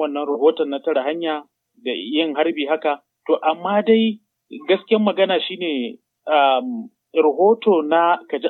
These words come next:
an ce an kai ma wani ƙauye hari, an hallaka mutane masu ɗimbin yawa kamar yadda aka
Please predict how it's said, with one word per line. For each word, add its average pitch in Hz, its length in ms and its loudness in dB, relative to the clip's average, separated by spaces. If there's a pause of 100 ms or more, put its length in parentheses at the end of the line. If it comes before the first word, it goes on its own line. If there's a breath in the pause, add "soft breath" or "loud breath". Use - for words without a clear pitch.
an 180 160 -4
ce - 180 -2
an 170 220 -2
kai 185 120 0
ma 180 200 -2
wani 170 320 -2
ƙauye 180 320 4
hari, 165 480 -2
an 156 160 -6
hallaka 190 480 0
mutane 151 500 -2
masu 143 300 -6
ɗimbin 156 320 -12
yawa 160 160 4
kamar 143 240 -4
yadda 151 200 0
aka - 320 -6